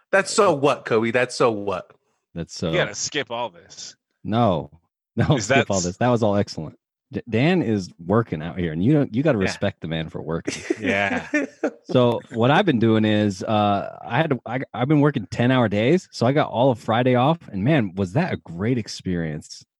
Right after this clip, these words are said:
Speaker 3: Mm.
Speaker 2: Like,
Speaker 3: But
Speaker 2: I
Speaker 3: what
Speaker 2: worked
Speaker 3: did you
Speaker 2: on,
Speaker 3: do with it?
Speaker 2: I, like, worked on a bunch of stuff that I've been working on. Like, uh, I wanted to start a, a Weber State apparel company, and I, like, worked on that some, and then I started crushing on Duolingo, man, and I, like,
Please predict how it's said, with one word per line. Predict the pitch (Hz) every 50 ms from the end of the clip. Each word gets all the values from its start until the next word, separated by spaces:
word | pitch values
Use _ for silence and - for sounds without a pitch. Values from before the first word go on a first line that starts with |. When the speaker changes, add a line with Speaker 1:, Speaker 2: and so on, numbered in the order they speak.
| _ _
Speaker 3:
Mm. | 110 107 110 117 120 120 117 110 104 98 92 - -
Speaker 2:
Like, | 120 117 120 -
Speaker 3:
But | - 123
Speaker 2:
I |
Speaker 3:
what | 123 123 139
Speaker 2:
worked | 151 143 -
Speaker 3:
did | 170
you | 151
Speaker 2:
on, | 147 139 143
Speaker 3:
do | 143
with | 113 - _
it? | 87 87 - _ _ _ _ _ _ _ _ _
Speaker 2:
I, | 104 107 117 131
like, | 113 123 117 101 - -
worked | 107 127 139 139 - 175
on | 147 139
a | 127
bunch | - 139 143 - -
of | 117 -
stuff | - - - - 127 143 151 -
that | 156 131
I've | 127 123
been | 127 123
working | 120 135 147 151 147
on. | 135 110
Like, | 110 104 -
uh, | 107 101 98 95 -
I | -
wanted | 98 110 123 120
to | 110 -
start | - - 120 110
a, | 101 98 95 - - -
a |
Weber | 95 101 117 120 113
State | - 127 107
apparel | 87 - - 120 123 127
company, | - - 143 135 131 147 143 143 143
and | 131 107
I, | 85
like, | 80 80 - _
worked | 107 120 120 - 127
on | 107 98 90
that | 92 107 123 131 123 -
some, | - - 127 127 131 131 127 127 127 117
and | 101 95
then | 95 - _ - - - _ _ _
I | 113
started | - 143 107 -
crushing | - - 123 120 123 - - 135
on | 123 113 101
Duolingo, | 117 123 127 131 120 107 113 135 143 143 143 147 147
man, | 139 135 139 143 147 147 143
and | 131 98
I, | 87 90
like, | 90 85 85 87 -